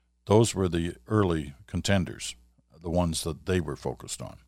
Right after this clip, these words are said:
You know, there's a lot of Russian vaccine out there. None of these countries are taking the Russian vaccine because they have,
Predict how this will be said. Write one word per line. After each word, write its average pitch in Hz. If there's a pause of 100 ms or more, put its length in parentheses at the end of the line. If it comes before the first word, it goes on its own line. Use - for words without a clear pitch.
(1160)
You 107
know, 82
there's 78
a 78
lot 113
of 110
Russian 107
vaccine 76
out 67
there. - (460)
None 104
of 107
these 107
countries 69 (600)
are 85
taking 80
the 76
Russian 80
vaccine 73
because 120
they 131
have, 139